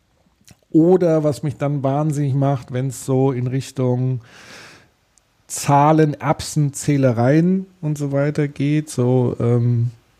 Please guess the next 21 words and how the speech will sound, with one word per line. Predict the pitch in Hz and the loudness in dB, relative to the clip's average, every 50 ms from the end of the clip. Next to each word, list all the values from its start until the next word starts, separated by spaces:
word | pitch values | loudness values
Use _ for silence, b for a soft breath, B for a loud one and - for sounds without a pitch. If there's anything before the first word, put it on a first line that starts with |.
| _ _ _ _ _ _ _ _ _ _ _ _ _ _ _ _ _ _ - | _ _ _ _ _ _ _ _ _ _ _ _ _ _ _ _ _ _ -10
ist | - - - - | -10 -10 -10 -8
irgendwie, | - 147 139 135 139 135 131 131 131 131 131 131 135 - - - _ _ _ _ _ _ _ _ _ _ _ _ _ _ _ _ _ _ _ _ _ _ _ | -6 -4 -2 -2 -2 0 0 2 2 2 2 2 0 -2 -6 -12 _ _ _ _ _ _ _ _ _ _ _ _ _ _ _ _ _ _ _ _ _ _ _
weiß | - 110 117 120 117 | -2 0 0 2 2
ich | 127 120 | 2 2
nicht, | 117 117 110 | 2 2 0
wie | 113 | 0
ich | 110 - - | -4 -6 -8
das | 107 - | -14 -10
formulieren | - 117 113 113 113 113 120 131 147 160 156 156 151 | -6 -4 -2 0 0 0 0 0 0 0 0 0 0
soll, | 139 135 135 135 139 139 139 143 143 143 139 143 147 151 147 160 165 - - - | 2 2 2 4 4 4 4 2 2 2 0 -2 -2 -4 -6 -8 -10 -16 -18 -20
äh, | - - - - 98 90 - - 80 82 - 85 87 127 - | -18 -18 -16 -16 -14 -14 -14 -12 -12 -12 -12 -14 -14 -14 -10
kann | - - 135 | -6 -2 -2
man | 131 127 | -2 0
grundsätzlich | 120 139 147 165 156 147 139 123 - 131 113 | 4 4 4 4 4 4 2 2 2 0 0
nicht | 123 127 117 117 | 0 2 2 2
machen, | 127 131 127 143 131 120 | 2 2 0 0 2 2
weil | 117 117 110 104 | 2 2 2 2
so | 120 127 131 | 2 4 4
und | 135 135 127 | 4 4 2
so | 120 127 127 131 131 131 | 2 2 4 4 4 4
und | 127 - - 110 113 113 117 117 | 2 0 -4 -4 -4 -4 -4 -6